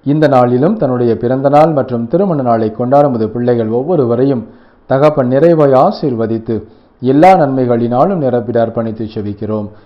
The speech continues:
இயேசு கிறிஸ்துவின் விலையேறப்பட்ட நாமத்திலே ஜெபிக்கிறோம்,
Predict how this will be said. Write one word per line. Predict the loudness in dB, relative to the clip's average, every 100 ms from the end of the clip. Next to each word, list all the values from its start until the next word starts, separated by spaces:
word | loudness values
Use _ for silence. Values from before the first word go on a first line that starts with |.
| _
இயேசு | -2 0 0 -4
கிறிஸ்துவின் | -6 -6 -4 -4 -2
விலையேறப்பட்ட | 0 2 2 0 -4 -6
நாமத்திலே | -4 -4 -4 -6
ஜெபிக்கிறோம், | -4 -4 -4 0 0 0